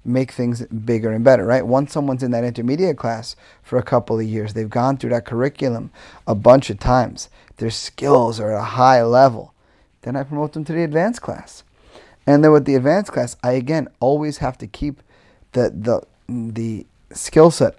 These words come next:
a little bit outside their, their reach. Not a ton, not defeating a person, but instead getting to them to the point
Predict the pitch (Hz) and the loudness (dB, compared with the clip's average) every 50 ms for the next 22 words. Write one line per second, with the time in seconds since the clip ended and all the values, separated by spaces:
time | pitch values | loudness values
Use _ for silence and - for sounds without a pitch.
0 | _ _ - 131 135 135 139 175 180 185 175 151 160 - 107 123 120 120 - 131 | _ _ -10 -8 -6 -2 0 4 4 4 6 6 4 4 4 2 0 -2 -2 -4
1 | 113 113 110 110 113 - - 117 113 101 95 65 - - - - - _ _ _ | -4 -4 -4 -6 -10 -10 -8 -10 -10 -10 -10 -14 -16 -20 -20 -20 -20 _ _ _
2 | - - 175 180 226 262 - - _ _ _ - 220 220 - - 165 131 131 160 | -10 0 4 4 4 4 2 -2 _ _ _ -4 -4 -2 0 0 0 0 0 -2
3 | 208 - _ _ _ _ _ _ _ _ _ _ _ - 127 143 156 160 - _ | -6 -12 _ _ _ _ _ _ _ _ _ _ _ -4 -2 0 0 0 -2 _
4 | _ _ - - _ 123 113 - - 180 220 226 190 147 123 - - 110 107 101 | _ _ -20 -16 _ -12 -12 -8 -6 -6 -6 -4 -6 -6 -8 -8 -8 -10 -10 -10
5 | - 120 131 143 - _ _ _ _ _ _ _ - 170 160 160 160 - - - | -12 -14 -14 -14 -16 _ _ _ _ _ _ _ 4 4 4 4 2 -2 -2 -2
6 | 190 165 143 - _ _ _ _ _ - 151 151 175 190 190 - - 165 156 147 | -2 -2 -2 -6 _ _ _ _ _ -4 -2 -2 -2 -2 -4 -6 -6 -6 -4 -6
7 | 147 143 147 127 120 - - 123 110 107 - | -6 -6 -8 -8 -8 -10 -10 -10 -10 -10 -12